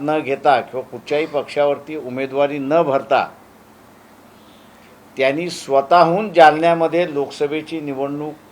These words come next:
इंडिपेंडंट लढवावी. त्यांनी इंडिपेंडंट याच्यासाठी लढ-, लढली पाहिजे का, का कुठल्याही पक्षावरती ते लढले तर त्या पक्षाची बंधनं त्या ठिकाणी येतात.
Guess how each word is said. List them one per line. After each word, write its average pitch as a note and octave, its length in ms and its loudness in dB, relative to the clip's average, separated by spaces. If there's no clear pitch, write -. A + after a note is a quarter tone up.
इंडिपेंडंट C#3 720 -6
लढवावी. B2 580 4
त्यांनी C3 260 0
इंडिपेंडंट E3 840 -2
याच्यासाठी D3 840 0
लढ-, C#3+ 320 4
लढली C#3+ 380 2
पाहिजे A#2+ 580 2
का, C3 100 4
का D3+ 160 2
कुठल्याही D#3 560 -2
पक्षावरती E3+ 840 2
ते F3 240 0
लढले C#3+ 480 4
तर D3 60 2
त्या D#3+ 280 6
पक्षाची E3 640 2
बंधनं D3 580 2
त्या F3 160 4
ठिकाणी D3+ 420 -2
येतात. C#3+ 380 2